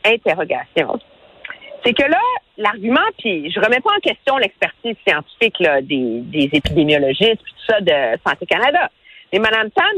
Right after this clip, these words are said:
dit, la réalité, c'est qu'une dose, vous êtes pas complètement vacciné.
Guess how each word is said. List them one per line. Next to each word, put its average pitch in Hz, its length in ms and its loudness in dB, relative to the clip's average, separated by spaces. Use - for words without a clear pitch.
dit, 240 220 -2
la 254 120 2
réalité, 196 580 0
c'est 202 100 -6
qu'une 233 220 0
dose, 277 340 2
vous 214 220 -4
êtes 233 140 0
pas 302 160 0
complètement 185 500 -2
vacciné. 135 480 -4